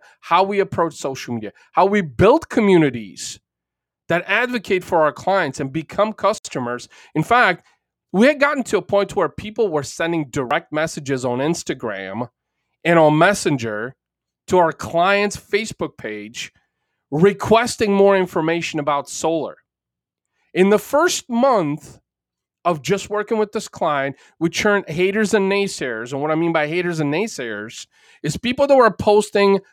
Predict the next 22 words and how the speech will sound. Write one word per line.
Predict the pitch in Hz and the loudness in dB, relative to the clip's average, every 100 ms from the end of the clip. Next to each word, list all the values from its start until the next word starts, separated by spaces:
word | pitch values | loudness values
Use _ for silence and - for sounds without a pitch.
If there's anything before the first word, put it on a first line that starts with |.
| _ | _
on | 156 170 208 | 4 6 6
their | 240 | 4
Facebook | - 247 240 - 233 214 - - | 2 -8 -8 -4 -2 -2 -6 -16
page | - 208 175 123 127 - _ _ | -8 -4 -4 -4 -10 -14 _ _
stuff | - - 190 - | -8 2 2 4
like, | 160 151 143 _ _ _ - | 2 2 -2 _ _ _ -8
"Solar | - 185 185 180 180 | 2 4 6 6 4
is | 165 151 | -2 -6
a | 135 | -6
fad. | - 165 151 123 | -6 -4 -2 -4
It's | 127 123 | -8 -16
bullshit. | 113 147 147 175 - - 101 - _ - | _ -6 -4 -4 -8 -10 -12 -14 _ -14
It | 147 | -2
doesn't | 180 180 175 165 | 0 2 2 2
work." | 170 175 - - - _ _ _ _ _ _ _ - | 2 2 -2 -14 -20 _ _ _ _ _ _ _ -8
We | 160 | -6
churn | 170 - 214 | -2 0 0
all | 202 196 214 | 2 0 0
those | 226 - | -2 -2
haters | 202 196 196 | -2 -2 -4
to | 196 | -4
naysayers | 175 170 170 - 175 170 - | -4 -4 -6 -6 -4 -4 -8